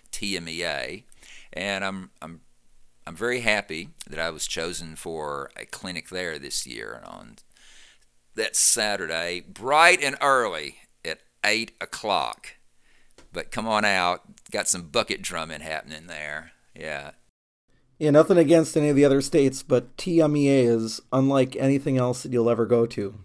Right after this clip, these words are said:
Speaker 2: Twenty-five thousand music teachers.
Speaker 1: Yeah, it, it's, it's crazy. It's crazy. It's, it's over the top. I mean, I've been to some of the other state conventions, and they're fine. They're fun. I've been to the Midwest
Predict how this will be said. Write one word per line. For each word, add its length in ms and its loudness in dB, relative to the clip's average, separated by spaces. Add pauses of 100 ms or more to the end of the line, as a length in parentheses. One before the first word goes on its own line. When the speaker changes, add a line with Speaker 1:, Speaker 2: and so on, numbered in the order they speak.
(120)
Speaker 2:
Twenty-five 800 2
thousand 600 2
music 280 -2
teachers. 560 -6 (280)
Speaker 1:
Yeah, 460 2 (220)
it, 240 0
it's, 340 0
it's 220 -2
crazy. 680 -8
It's 180 -6
crazy. 280 -6
It's, 200 -10
it's 240 -6
over 320 -4
the 100 -10
top. 640 -6
I 40 -10
mean, 200 -12
I've 260 -4
been 440 -8
to 120 -10
some 200 -6
of 80 -12
the 160 -8
other 560 -4
state 520 -4
conventions, 840 -10
and 300 -20 (720)
they're 100 -12
fine. 680 -6
They're 120 -8
fun. 720 -6
I've 100 -8
been 160 -14
to 80 -20
the 60 -20
Midwest 960 -6